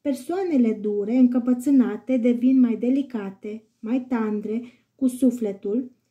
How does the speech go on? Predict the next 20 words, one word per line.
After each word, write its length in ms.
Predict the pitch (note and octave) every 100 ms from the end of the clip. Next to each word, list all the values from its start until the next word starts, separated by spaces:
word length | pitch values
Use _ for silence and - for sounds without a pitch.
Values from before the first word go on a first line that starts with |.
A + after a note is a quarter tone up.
| _ -
inima 640 | C4 C4 C4+ B3+ B3+ B3
și 200 | - -
spiritul 580 | A#3 - C#4 G#3+ G#3+ F#3+
lor 360 | F#3+ F#3+ B3 B3 _ _
și, 180 | - E4
de 80 | C#4+
asemenea, 540 | A#3 B3+ B3 A#3+ A3+
cu 120 | A#3
cei 220 | A#3 G#3+
din 180 | G3+ A#3+
jur. 420 | A#3+ G3 F#3 _ _ _ _ _ _ _ _ -
După 180 | - F#3+
fiecare 540 | - D4 D4 C#4+ C4
boală 420 | A3 G#3 G3 A3+
se 140 | B3 A#3+
constată 720 | A3+ G3+ - A#3 A#3+ A#3+ A3+ - _ -
o 80 | A3+
schimbare 540 | - G#3+ G#3+ G#3 G#3
în 100 | A3
bine, 500 | B3 B3 F#3+ G3